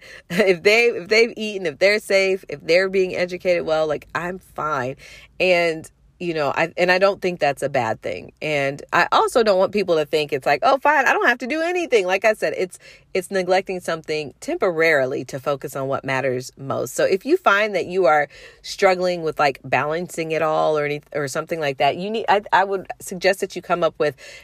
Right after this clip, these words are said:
not necessarily a schedule, but a little bit of an idea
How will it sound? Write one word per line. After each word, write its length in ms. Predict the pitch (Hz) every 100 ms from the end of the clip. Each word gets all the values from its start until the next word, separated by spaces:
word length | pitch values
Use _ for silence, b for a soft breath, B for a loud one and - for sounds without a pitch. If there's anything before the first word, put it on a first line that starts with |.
| B
not 200 | 226 277
necessarily 600 | 262 247 226 220 196 170
a 80 | 143
schedule, 680 | - 156 156 170 170 165 b b b _
but 100 | 185
a 60 | 185
little 240 | 226 262
bit 120 | 233
of 120 | 208 190
an 80 |
idea 640 | 160 151 156 156 156 151 -